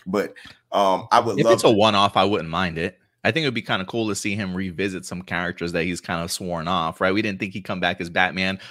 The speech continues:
Speaker 2: Boom, he's back as Batman in The Flash. I
Speaker 1: Yeah.
Speaker 2: never thought that we'd see him again as Daredevil. I think there was a part of me that was speculating and hoping he would pop back up in, like,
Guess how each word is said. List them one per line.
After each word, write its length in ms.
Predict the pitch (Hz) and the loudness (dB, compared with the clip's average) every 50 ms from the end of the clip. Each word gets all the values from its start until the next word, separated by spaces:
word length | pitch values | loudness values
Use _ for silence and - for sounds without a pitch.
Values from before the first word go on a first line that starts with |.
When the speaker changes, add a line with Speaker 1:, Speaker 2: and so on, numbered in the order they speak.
| - - | -16 -8
Speaker 2:
Boom, 260 | 98 113 156 131 98 | 4 6 6 6 6
he's 140 | 104 113 104 | 2 0 2
back 200 | 107 110 110 107 110 | 2 2 2 2 -2
as 100 | 104 98 | -2 2
Batman 400 | 107 104 101 85 95 95 92 90 | 4 2 2 2 0 -4 -4 -4
in 120 | 90 87 | -6 -8
The 60 | 90 | -10
Flash. 540 | - - 107 101 95 90 82 85 82 - - - - - - | -8 -4 -2 -2 0 -2 -4 -6 -8 -10 -12 -14 -20 -18 -6
I 100 | - 113 | -2 0
Speaker 1:
Yeah. 80 | 123 120 | 0 2
Speaker 2:
never 180 | 123 117 113 104 | 2 0 0 2
thought 220 | 104 110 104 95 | 2 2 2 2
that 100 | 95 - | 0 -4
we'd 160 | 117 113 107 | -4 -4 -2
see 140 | - - 110 | -2 -2 -2
him 100 | 101 98 | -2 -2
again 300 | 98 92 95 95 95 92 | -4 -4 -2 -4 -2 -2
as 160 | 90 87 - | -4 -6 -4
Daredevil. 560 | - 107 113 113 104 98 90 87 92 92 92 - - - - | -2 0 0 0 0 -2 -4 -2 -2 -6 -8 -8 -12 -4 -2
I 100 | 117 127 | -2 -2
think 140 | 185 202 | 0 0
there 80 | 196 170 | -2 -2
was 100 | 147 - | -2 -4
a 40 | 117 | -8
part 260 | - - 127 131 135 | -4 -2 0 0 0
of 80 | 127 131 | -2 -6
me 80 | 131 | -4
that 180 | 120 117 104 90 | -4 -4 -2 -2
was 300 | 104 101 95 92 - - - | -4 -6 -6 -8 -12 -14 -12
speculating 640 | - - - 123 120 - - 117 120 120 120 110 98 | -10 -6 -4 -4 -4 -4 -6 -8 -6 -6 -6 -6 -8
and 140 | 90 92 92 | -8 -8 -4
hoping 340 | 104 104 110 - 123 120 | -4 -4 -4 -4 -8 -10
he 120 | 120 127 120 | -10 -10 -8
would 180 | 120 117 107 _ | -8 -10 -10 _
pop 260 | - 113 110 - - | -8 -8 -8 -6 -6
back 220 | 110 107 104 - 101 | -8 -8 -8 -6 -6
up 200 | 107 120 - - | -6 -6 -6 -10
in, 120 | 101 95 | -10 -8
like, 240 | 90 82 82 - | -8 -8 -8 -10